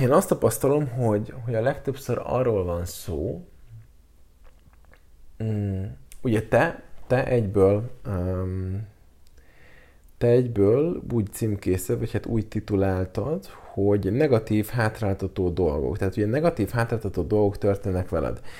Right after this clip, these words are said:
Viszont az, hogy ezek negatív és hátráltató dolgok, azok a te,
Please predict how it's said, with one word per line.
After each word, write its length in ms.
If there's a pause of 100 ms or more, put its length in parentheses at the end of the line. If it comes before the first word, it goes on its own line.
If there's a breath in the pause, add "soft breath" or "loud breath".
(160 loud breath)
Viszont 400
az, 160
hogy 140
ezek 240
negatív 460
és 140
hátráltató 580
dolgok, 500
azok 220
a 180
te, 440